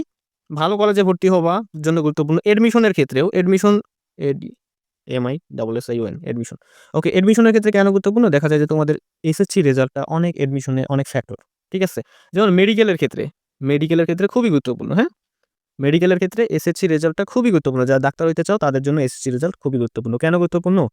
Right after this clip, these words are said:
দেখা যায় এসএসসির জিপিএর উপরই আগে থেকেই পঁচাত্তর মার্ক থাকে, ঠিক আছে? আগে থেকেই মেডিকেলে পঁচাত্তর মার্ক থাকে। যে এ প্লাস পাইছে তার জন্য আগে থেকেই পঁচাত্তর মার্ক। আর যে ফোর পয়েন্ট পাইছে তার জন্য কি? পনেরো দিয়ে গুণ, চার পনেরো এবং ষাট মার্ক। তাহলে দেখো,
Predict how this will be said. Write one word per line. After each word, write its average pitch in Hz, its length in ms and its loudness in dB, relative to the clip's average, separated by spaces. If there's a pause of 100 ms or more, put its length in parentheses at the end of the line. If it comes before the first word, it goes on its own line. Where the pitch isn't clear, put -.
(320)
দেখা 127 180 -2
যায় 143 140 0
এসএসসির 160 480 0 (260)
জিপিএর 151 340 4
উপরই 143 280 2 (200)
আগে 135 200 -2
থেকেই 143 260 0
পঁচাত্তর 131 480 -2
মার্ক 113 280 0 (140)
থাকে, - 220 -18 (640)
ঠিক 165 100 -2
আছে? 175 220 0 (280)
আগে 127 200 -2
থেকেই 170 260 0
মেডিকেলে 147 400 2
পঁচাত্তর 143 380 -2
মার্ক 139 180 0
থাকে। 123 200 -6
যে 135 140 0
এ 151 60 2
প্লাস 160 220 -2
পাইছে 156 260 -4
তার 147 160 0
জন্য 156 180 -2
আগে 143 160 -2
থেকেই 151 240 -2
পঁচাত্তর 139 380 -4
মার্ক। 117 200 -6 (380)
আর 113 120 -6
যে 143 160 0
ফোর 208 220 2
পয়েন্ট 214 240 0
পাইছে 190 320 0 (380)
তার 175 160 -2
জন্য 208 220 4
কি? 165 120 -2 (200)
পনেরো 196 280 2
দিয়ে 190 160 4
গুণ, 147 240 4 (680)
চার 156 180 0
পনেরো 165 220 0
এবং 160 160 2
ষাট 131 180 -2
মার্ক। 117 240 -2 (160)
তাহলে 139 240 -2
দেখো, 131 240 0